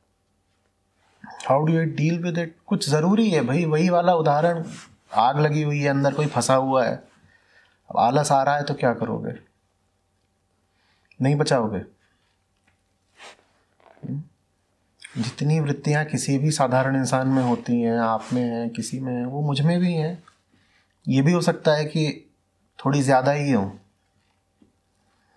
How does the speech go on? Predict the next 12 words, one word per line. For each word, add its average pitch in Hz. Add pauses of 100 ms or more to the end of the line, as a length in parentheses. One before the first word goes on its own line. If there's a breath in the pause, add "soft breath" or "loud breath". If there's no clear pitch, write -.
(600)
अब -
मैं 139
क्या 139
करूँ, 123
वो 120
सब 120 (420)
तो 117 (120)
शरीर 127
के 131
साथ 123
आता 120
है, 117